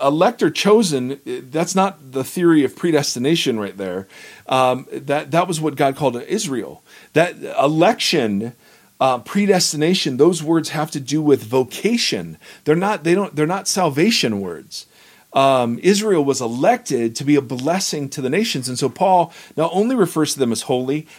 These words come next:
not only talks to them about shalom and, and bringing shalom to the places they're in,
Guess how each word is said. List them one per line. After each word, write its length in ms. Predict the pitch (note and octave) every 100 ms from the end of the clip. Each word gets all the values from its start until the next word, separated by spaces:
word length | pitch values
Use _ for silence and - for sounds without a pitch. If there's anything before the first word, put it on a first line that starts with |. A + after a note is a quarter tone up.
| -
not 120 | D#3
only 680 | F#3+ B3 C4+ F3+ D3 C#3 C3 B2
talks 340 | - E3+ E3
to 80 | -
them 120 | D#3
about 280 | C#3+ B2 B2
shalom 520 | - C3 B2+ C3 D3+
and, 120 | C#3
and 220 | C3 C3 A2+
bringing 340 | C#3 D#3+ D#3
shalom 480 | C#3+ D3+ A#2+ B2 C3+
to 100 | D3
the 60 | A2
places 420 | - A#2 A#2 G#2+
they're 160 | A2+
in, 200 | A#2+ D3+